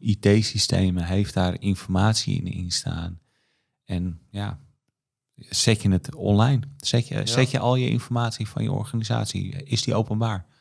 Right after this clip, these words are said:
Speaker 1: Of zou je het fijn vinden als die openbaar komt? Of zou je het überhaupt fijn vinden als jou, als jouw systemen dermate beschadigd zijn door bijvoorbeeld ransomware, dat je ze niet meer kan gebruiken? Heeft dat impact op je organisatie? Ik denk dat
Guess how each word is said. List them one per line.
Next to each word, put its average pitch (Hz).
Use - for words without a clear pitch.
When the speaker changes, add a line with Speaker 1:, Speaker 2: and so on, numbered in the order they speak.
Speaker 1:
Of -
zou 85
je 90
het -
fijn 123
vinden 90
als -
die -
openbaar 90
komt? 82
Of -
zou 101
je 101
het 98
überhaupt 98
fijn 101
vinden 101
als 98
jou, 98
als -
jouw 98
systemen 101
dermate 98
beschadigd 104
zijn 87
door 98
bijvoorbeeld 92
ransomware, 95
dat 104
je -
ze -
niet 107
meer 101
kan 95
gebruiken? 113
Heeft 117
dat 110
impact 110
op 98
je -
organisatie? 98
Ik 101
denk 117
dat 98